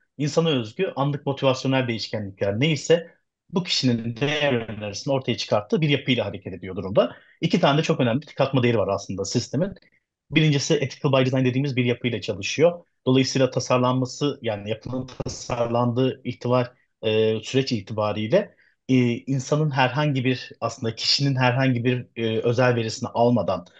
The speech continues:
hiçbir veriye dayanmadan sadece o kişinin intention'ı aslında niyetine odaklandığı bir yapıyla hareket ediyor. Bu da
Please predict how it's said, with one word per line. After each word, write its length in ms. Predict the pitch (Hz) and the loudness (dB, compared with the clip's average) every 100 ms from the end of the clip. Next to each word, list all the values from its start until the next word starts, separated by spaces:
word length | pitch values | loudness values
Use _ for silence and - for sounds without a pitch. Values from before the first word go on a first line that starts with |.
| - - | -14 -8
hiçbir 280 | - 156 127 | -4 0 2
veriye 420 | 117 113 113 107 113 | 2 2 2 0 0
dayanmadan 640 | 123 127 135 110 120 190 - _ - | 4 4 4 2 0 -2 -6 _ -4
sadece 720 | 190 175 147 113 151 214 - | 4 4 4 0 -2 -2 -4
o 160 | 147 143 | -6 -4
kişinin 420 | - 151 156 185 | -4 -2 -2 0
intention'ı 680 | 139 120 - 143 135 123 107 | -2 -2 0 0 0 -2 -2
aslında 300 | 101 - 104 | -4 -4 -2
niyetine 400 | 113 123 123 139 | 2 2 2 0
odaklandığı 600 | 110 104 101 113 143 165 | 0 -2 -2 -2 0 0
bir 80 | 127 | 0
yapıyla 320 | 120 - 110 | 0 -2 -4
hareket 280 | 92 95 87 | -4 -8 -4
ediyor. 240 | 139 202 - - _ | -2 -2 -4 -20 _
Bu 160 | 170 170 | 0 4
da 260 | 160 - | 4 4